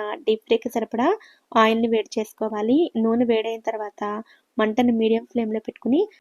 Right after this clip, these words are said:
రెడీ చేసుకున్న సొరకాయ ముక్కలను ఎక్కడా గ్యాప్స్ లేకుండా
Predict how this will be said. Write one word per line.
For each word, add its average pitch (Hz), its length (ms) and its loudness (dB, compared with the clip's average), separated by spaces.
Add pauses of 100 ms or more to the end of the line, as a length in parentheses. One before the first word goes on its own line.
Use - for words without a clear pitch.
(220)
రెడీ 240 260 6
చేసుకున్న 277 400 4
సొరకాయ 233 360 0
ముక్కలను 220 400 0 (260)
ఎక్కడా 226 260 2 (140)
గ్యాప్స్ 220 380 -2
లేకుండా 226 440 -2